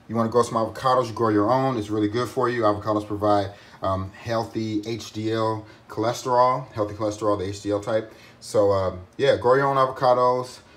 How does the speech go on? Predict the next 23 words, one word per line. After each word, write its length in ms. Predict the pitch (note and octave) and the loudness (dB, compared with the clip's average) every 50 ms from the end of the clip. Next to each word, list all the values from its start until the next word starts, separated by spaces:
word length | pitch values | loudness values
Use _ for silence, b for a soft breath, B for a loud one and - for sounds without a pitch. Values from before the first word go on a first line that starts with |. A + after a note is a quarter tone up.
| B B | B B
Use 240 | - A#2 B2 A#2 - | -10 -10 -8 -8 -6
some 160 | - B2 A2 G#2 | -6 -6 -6 -6
cool 220 | - C3+ B2 A#2+ | -4 -2 -2 -2
dish 260 | A2 G#2+ A#2 A2+ A2+ | -2 -2 -4 -4 -2
that 200 | - A2 G#2 G#2 | -2 -4 -4 -2
you 80 | A2 A2 | -4 -4
may 160 | A2+ A2 G#2+ | -4 -4 -4
have 280 | G#2+ A2 A2 A2 G#2+ - | -4 -2 -4 -4 -4 -6
to 80 | - G2+ | -8 -6
do 300 | F#2+ G#2 A2 A#2 A#2+ - | -4 -2 0 2 2 2
it. 120 | - - B B B B B B B B _ - | 0 0 B B B B B B B B _ -10
And, 360 | G2 G2 G2 G2 G2 F#2 F#2 | -8 -6 -6 -6 -6 -4 -4
um, 460 | F#2+ F#2 F#2 F#2 F2+ F2 F2 E2+ E2 - | -4 -2 -2 -2 -4 -4 -6 -8 -12 -10
in 80 | G2+ G#2+ | -8 -6
about 320 | G#2 G2+ G#2+ G2+ G2 - | -2 -2 -2 -2 -2 -4
ten 180 | - C3+ A#2+ A#2 | -4 -4 -2 -2
years, 320 | B2 B2 A#2 A2 G#2 F#2+ | 0 0 0 -2 -2 -4
you 140 | G#2 A2+ A2+ | -6 -6 -8
too 220 | A2+ - C#3 B2 A2+ | -8 -8 -8 -8 -8
can 140 | - G#2 | -8 -6
go 200 | F#2 G2 G#2 G2+ | -4 -2 -2 -2
to 140 | G2 - G#2 F#2 | -2 -6 -6 -2
the, 220 | F#2+ F#2 F2+ | -2 -2 -2